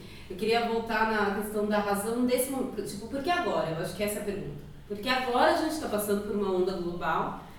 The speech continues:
que é uma onda conservadora? E eu, e eu acho que essa questão da explicação disso é pelo, primeiro pelo processo de recessão, junto com o processo de aceleração exponencial que a gente não tá acostumado a lidar. E a terceira é que a gente, por esse processo também de democratização e de inversão de poder,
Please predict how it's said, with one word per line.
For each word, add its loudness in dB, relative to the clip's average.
que -6
é 2
uma 4
onda 4
conservadora? -4
E 4
eu, 6
e 4
eu 6
acho 0
que -4
essa 0
questão 0
da 2
explicação -2
disso -2
é -4
pelo, -4
primeiro 0
pelo -4
processo -4
de -4
recessão, -4
junto -4
com -6
o -6
processo -2
de -4
aceleração 0
exponencial 0
que -2
a 0
gente 0
não -4
tá -4
acostumado -4
a -2
lidar. -4
E -2
a 0
terceira 0
é 0
que -2
a 2
gente, -2
por -2
esse 2
processo -2
também 2
de 0
democratização 0
e 2
de -2
inversão 0
de -2
poder, -4